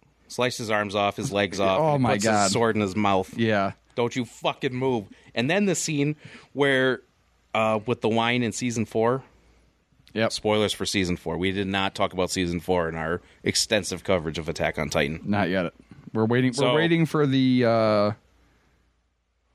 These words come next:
Speaker 2: the
Speaker 1: Not, not a story. Not a story spoiler though. Basically, Erwin's running through the woods,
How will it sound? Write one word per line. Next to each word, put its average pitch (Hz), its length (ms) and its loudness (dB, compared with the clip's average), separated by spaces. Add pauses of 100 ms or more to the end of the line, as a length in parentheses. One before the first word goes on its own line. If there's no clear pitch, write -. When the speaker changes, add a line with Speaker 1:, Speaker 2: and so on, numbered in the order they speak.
(140)
Speaker 2:
the 110 160 -4
Speaker 1:
Not, 156 280 0
not 165 200 2
a 147 40 2
story. 135 480 -2 (100)
Not 135 180 0
a 117 40 4
story 95 340 0
spoiler 78 420 -6
though. 71 180 -8 (920)
Basically, 139 440 0 (380)
Erwin's 170 360 0
running 135 240 0
through 131 160 0
the 107 100 2
woods, 92 440 0